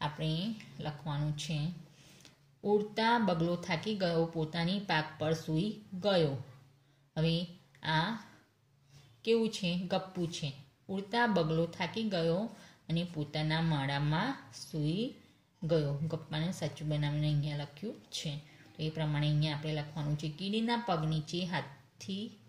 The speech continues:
દબાઈ ગયો." અહીંયા આવશે, "હાથીના પગ નીચે કીડી દબાઈ ગઈ."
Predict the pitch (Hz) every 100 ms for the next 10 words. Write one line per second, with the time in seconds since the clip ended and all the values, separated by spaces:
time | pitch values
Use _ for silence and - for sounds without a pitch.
0 | - 160 160 147 143 143 165 151 143 -
1 | - - _ - 151 143 147 175 175 151
2 | 147 165 156 214 226 240 202 160 151 147
3 | - 156 156 156 147 147 147 143 147 143
4 | 156 226 311 - - _ 175 - 135